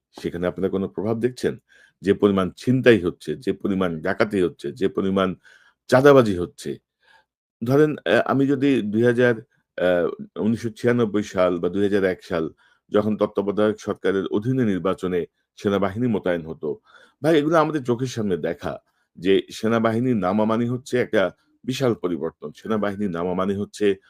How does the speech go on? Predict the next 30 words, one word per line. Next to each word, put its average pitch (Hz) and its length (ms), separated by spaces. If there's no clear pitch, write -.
চাঁদাবাজদের 98 680
পলায়ন, 90 520
ছিনতাইকারীদের 92 800
পলায়ন 90 500
বা 90 180
এদেরকে 92 380
বিচারের 104 520
মুখোমুখি 98 540
করা, 90 180
এদেরকে 90 320
ধরা, 95 440
মানুষ 123 320
শান্তিতে 147 420
বসবাস 104 440
করার 90 260
একটা 78 140
সুযোগ 80 380
পাওয়া। 60 220
তো - 60
সেখানে 147 600
এবারে 139 420
ম্যাজিস্ট্রেসি 123 720
পাওয়ার, 127 420
পূর্ণ 180 400
ম্যাজিস্ট্রেসি 113 640
পাওয়ার, 71 260
অর্থাৎ 95 400
আজকে 117 440
যে 117 180
ছেলেটা, 98 560